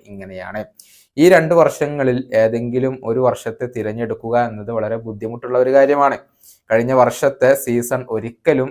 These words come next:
ഏഹ്, ആവർത്തിക്കാത്ത ഒന്നാണ്. ആ വർഷത്തേക്കാൾ മികച്ച രീതിയിൽ മറ്റൊരു വർഷം അവസാനിപ്പിക്കുക എന്നത് ബുദ്ധിമുട്ടാണ്. പക്ഷേ ഈ വർഷവും വളരെ മനോഹരമാണ്. അർജന്റീനയുടെ ദേശീയ ടീമിന്റെ ചരിത്രത്തിൽ ഏറ്റവും കൂടുതൽ സമയം ഗോൾ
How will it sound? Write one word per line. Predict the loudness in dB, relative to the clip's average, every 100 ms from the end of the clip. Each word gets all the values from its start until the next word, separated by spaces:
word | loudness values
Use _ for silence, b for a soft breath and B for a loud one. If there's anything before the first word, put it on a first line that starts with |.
| -8
ഏഹ്, | -12 -12 -4
ആവർത്തിക്കാത്ത | 0 2 0 -4 -2 2 2 2
ഒന്നാണ്. | 0 -2 -2 -2 -6 -4
ആ | 0
വർഷത്തേക്കാൾ | 0 -2 -6 -4 -2 0 -2
മികച്ച | -2 -4 -2
രീതിയിൽ | -2 -2 -2 -4 -6 _ _ b b b -6
മറ്റൊരു | -2 2
വർഷം | 4 4 2 -2
അവസാനിപ്പിക്കുക | -2 0 0 0 -2 -6 2 2
എന്നത് | 2 -2 -4
ബുദ്ധിമുട്ടാണ്. | -4 -4 -4 2 4 2 -2 _ _ _ -10
പക്ഷേ | -2 0
ഈ | 2 4
വർഷവും | 4 4 -2 0
വളരെ | 0 2 2
മനോഹരമാണ്. | 0 -2 0 0 2 0 -2 -6 _ _ _ -2
അർജന്റീനയുടെ | 0 2 2 2 4 2
ദേശീയ | 4 0 0
ടീമിന്റെ | -2 -2 -2 0
ചരിത്രത്തിൽ | 0 0 -2 -6 -4 0
ഏറ്റവും | 0 2 -4 -2
കൂടുതൽ | -2 -2 -2 -2 -4
സമയം | 0 0 2 2 2 -2 -16
ഗോൾ | -4 2 2